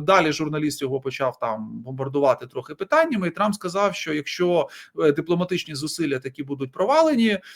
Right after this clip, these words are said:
він готовий вдатися до економічного тиску на Росію, зокрема, накласти санкції на нафту і тих, хто її купує, е, як це пропонує, е, група американських сенаторів на чолі з Лінсі Гремом. Але він сказав, що це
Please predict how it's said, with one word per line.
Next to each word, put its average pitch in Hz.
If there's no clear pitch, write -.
він 226
готовий 190
вдатися 156
до 147
економічного 135
тиску 135
на 143
Росію, 226
зокрема, 160
накласти 151
санкції 131
на 117
нафту 233
і 156
тих, 165
хто 151
її 139
купує, 220
е, 147
як 214
це 190
пропонує, 156
е, 135
група 143
американських 139
сенаторів 165
на 123
чолі 143
з 143
Лінсі 135
Гремом. 90
Але 269
він 226
сказав, 214
що 151
це 208